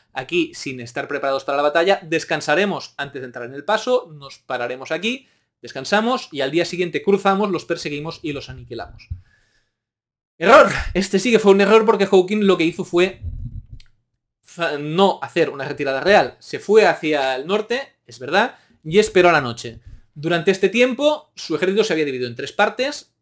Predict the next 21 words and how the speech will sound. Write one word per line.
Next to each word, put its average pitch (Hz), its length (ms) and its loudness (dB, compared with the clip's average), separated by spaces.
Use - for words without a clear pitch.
dos 196 560 0
que 147 280 -2
atacaron 139 400 0
de 143 80 -2
frente, 214 320 2
una 160 240 2
por 147 160 -2
cada 139 200 2
flanco 165 480 -2
del 123 280 -8
campamento 131 600 -8
de 120 380 -10
Amal 165 240 -2
Hassan, 214 360 0
y 170 160 -4
una 226 180 0
tercera 226 380 2
compuesta 170 520 -2
por 147 140 -4
su 233 220 -6
caballería, 180 540 2